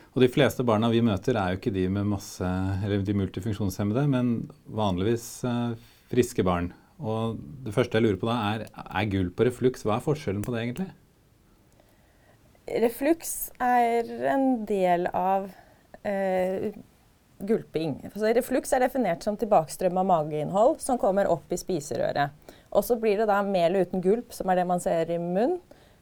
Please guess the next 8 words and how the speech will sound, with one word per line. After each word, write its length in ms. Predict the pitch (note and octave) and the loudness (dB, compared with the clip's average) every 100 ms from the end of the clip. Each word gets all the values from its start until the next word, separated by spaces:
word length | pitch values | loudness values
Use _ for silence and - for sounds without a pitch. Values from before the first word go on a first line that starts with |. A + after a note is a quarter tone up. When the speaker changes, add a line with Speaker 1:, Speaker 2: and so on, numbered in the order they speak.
| - | -6
Speaker 2:
eller 480 | - G#3+ G#3 A3+ A#3 - | 0 0 2 2 2 -4
oppkast, 640 | - - - - - - - _ | -2 -2 0 -2 -2 -12 -18 _
hvor 140 | F3 E3+ | -8 -6
det 80 | |
kommer 320 | E3+ E3 E3+ E3 | -4 -4 -2 -2
lenger 320 | C#3+ B2 B2+ | -2 -2 -6
ut. 240 | - - - - _ _ _ _ _ _ _ _ _ _ _ _ _ _ _ _ _ | -10 -18 -20 -20 _ _ _ _ _ _ _ _ _ _ _ _ _ _ _ _ _
Speaker 1:
Ja, 160 | - E2 | -6 -6